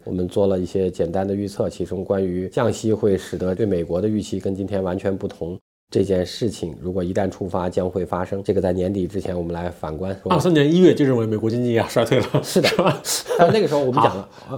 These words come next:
Speaker 1: 呃，没，没有，那个时候我们
Speaker 2: 二四年二月我们又认为大家是
Speaker 1: 对呀，但是二三年一月份没有学到的事情，
Speaker 2: 是。
Speaker 1: 就这个周期学过来最重要的问题是在升息周期里是如何和为什么能够管理全球流动性。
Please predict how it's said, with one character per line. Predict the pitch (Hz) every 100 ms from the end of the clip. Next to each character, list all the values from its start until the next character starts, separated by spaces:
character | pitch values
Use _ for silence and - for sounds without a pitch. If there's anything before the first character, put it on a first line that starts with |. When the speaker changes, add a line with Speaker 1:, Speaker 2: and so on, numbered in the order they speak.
| 107
Speaker 1:
呃， | 95
没， | 143 180 196
没 | 156
有， | -
那 | 196
个 | 156
时 |
候 | 147
我 |
们 | 131
Speaker 2:
二 | 190
四 | 135 190
年 | 139
二 | 196 175
月 | 151
我 | 131
们 |
又 | 190
认 | 196 180
为 | 160 -
大 | 127
家 | - 156
是 | - - -
Speaker 1:
对 | 170
呀， | 139
但 | 170 156
是 | 156 151
二 | 185 175
三 | 190
年 | 170 175
一 |
月 | 185
份 | 143
没 | 127
有 | 165
学 | 143 107
到 | 139 147
的 | 104
事 | 110
情， | 95 -
Speaker 2:
是。 |
Speaker 1:
就 | 123 160
这 | 175
个 | 147
周 | 165
期 | 156 160 156 -
学 | - 117 127
过 | 180
来 | 156
最 | 135 147
重 | 135
要 | 117
的 |
问 | 113 110
题 | - 65 - _
是 | - - 185
在 | 170 143
升 | - 208 226
息 | 220 175
周 | 170 175 180
期 | 175 160 156
里 | 90
是 | 120 113
如 | 104 113 165
何 | - 101 113
和 | 113 117
为 | 180 180
什 | -
么 | 98
能 | 104 90 104
够 | 98 90
管 | - 82
理 | 202 82
全 | - 92
球 | 90 85
流 | 78
动 | 87
性。 | 78